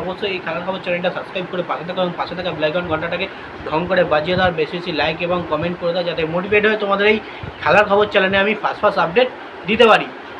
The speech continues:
তো চলো বন্ধুরা, ফার্স্ট যে আপডেটটা নিয়ে কথা বলবো, খুব গুরুত্বপূর্ণ আপডেট এই ভিডিওটার মধ্যে ফুল আছে। তো ফুল ভিডিওটা দেখতে থাকো, স্কিপ করবে না,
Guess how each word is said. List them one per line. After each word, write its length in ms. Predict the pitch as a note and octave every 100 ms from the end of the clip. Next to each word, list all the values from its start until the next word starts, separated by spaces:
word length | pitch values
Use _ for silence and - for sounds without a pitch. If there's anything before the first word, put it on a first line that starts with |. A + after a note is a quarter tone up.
| -
তো 40 | F3 -
চলো 140 | F#3 A3
বন্ধুরা, 260 | A3+ A3+ G3+
ফার্স্ট 200 | D3+ E3+
যে 60 | F#3 E3+
আপডেটটা 300 | D#3+ E3 G3+
নিয়ে 160 | G3+ G3
কথা 140 | - F#3
বলবো, 220 | G3+ G#3 G#3+
খুব 100 | F#3+ D#3
গুরুত্বপূর্ণ 460 | F3 - F#3 G3 F3+
আপডেট 200 | D#3+ F#3
এই 120 | F#3 F3
ভিডিওটার 380 | D#3 E3 F3 F3+ F3+
মধ্যে 180 | F3+ F3+
ফুল 160 | F3+ E3+ D3+
আছে। 160 | G3 A3 - - - - -
তো 60 | E3+ D3+
ফুল 160 | - G3+ F3+
ভিডিওটা 280 | F3+ F#3 F#3
দেখতে 160 | F3 G3+
থাকো, 140 | G3 G#3 -
স্কিপ 180 | F#3+ E3+
করবে 180 | G3 F#3+
না, 60 | G#3